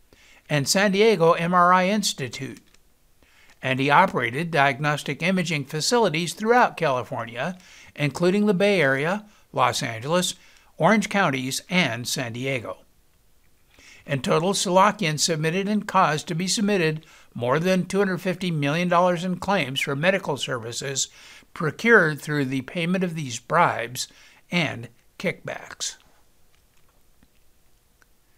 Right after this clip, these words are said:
And in regulatory news, on January twenty-five, Governor Newsom, along with Senate President Pro Tem Atkins and Assembly Speaker Anthony Rendon,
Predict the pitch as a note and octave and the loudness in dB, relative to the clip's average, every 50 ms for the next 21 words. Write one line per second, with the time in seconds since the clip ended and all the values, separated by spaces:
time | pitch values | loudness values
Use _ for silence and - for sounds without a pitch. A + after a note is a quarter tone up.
0 | _ _ _ _ _ _ _ _ _ _ _ _ _ _ _ _ - G#3 G#3+ A#3 | _ _ _ _ _ _ _ _ _ _ _ _ _ _ _ _ -2 2 4 8
1 | A#3 B3+ B3+ A3+ A#3 B3+ C4 B3+ A#3 G#3+ G3+ D3+ - F#3 D#3+ D3+ C#3+ C#3 C3+ C3+ | 10 10 10 10 8 6 6 8 6 4 4 2 2 0 2 2 2 0 0 0
2 | C#3 C#3 C3+ B2 A2+ G#2+ A2 - - - - - - - - - - - - - | 0 0 0 -2 -4 -8 -12 -16 -16 -14 -8 -6 -6 -6 -6 -8 -10 -14 -20 -20
3 | - - - _ - E3 D#3+ E3 D#3+ D3+ D#3 - - C#3+ F3 F#3+ A#3 G#3+ E3 C#3 | -20 -20 -20 _ 0 4 4 6 6 6 2 0 -2 0 2 4 4 4 2 0
4 | C3+ C3 - E3+ D#3 C3+ A#2+ G#2+ - - F#3+ F#3+ F#3 C#3 A2 A#2 B2+ D#3 G3+ G#3 | -2 -4 -4 -4 -4 -4 -4 -8 -4 2 2 4 4 4 2 -2 -4 -4 -6 -6
5 | - - - - _ _ - F3 F3+ A3 B3 A#3 A#3 A3 A#3+ B3+ B3 - - C#3+ | -10 -12 -20 -20 _ _ 0 4 4 4 6 4 4 4 2 2 2 2 0 0
6 | A#2+ A2 G#2+ A2 A#2 A#2+ B2 D3 D#3+ D#3+ D#3+ C#3+ C3+ C#3 C3+ - - - - D3+ | -2 -2 -4 -4 -2 0 2 4 4 2 2 2 0 -2 -2 -2 -4 -2 0 0
7 | E3+ F#3 F#3+ F#3 - - F3 D#3+ C3 C3+ E3+ D#3+ E3 F3 F3 - - D#3 D#3+ D#3+ | 2 2 0 0 2 2 2 2 2 0 -2 0 0 -2 -2 -2 2 4 4 4
8 | C#3+ D3+ F#3+ F3+ F3+ D#3+ D3+ - - - D#3+ F3+ F#3 - - D3 C3 G#2 G#2+ B2 | 4 0 0 0 0 0 -2 -4 0 2 2 2 2 -2 -8 -10 -10 -10 -10 -10
9 | D#3+ F#3 - - - _ _ - - - - - - - - - E3+ E3 E3+ F3 | -6 -4 -4 -4 -4 _ _ -20 -20 -20 -20 -20 -20 -12 -4 -2 0 0 0 0
10 | D#3 C#3+ - - G#3 G#3 G#3+ G#3+ G#3 G3+ - - - A#3+ A3+ A3 - E3+ D#3 C#3+ | 0 0 0 2 2 2 4 4 2 0 -2 -4 -4 -6 -4 0 2 2 2 2
11 | - E3+ F#3 F3+ F#3 F3 E3+ E3+ D#3+ D#3+ D#3+ - - C3 B2+ C3+ F#3+ A#3 G#3 D3 | 2 0 0 0 0 -2 -2 -2 -2 -4 -4 -6 -6 -4 -2 0 2 2 2 0
12 | G#2 G2+ G#2 G#2 A2 B2 - | -2 -6 -8 -10 -14 -14 -16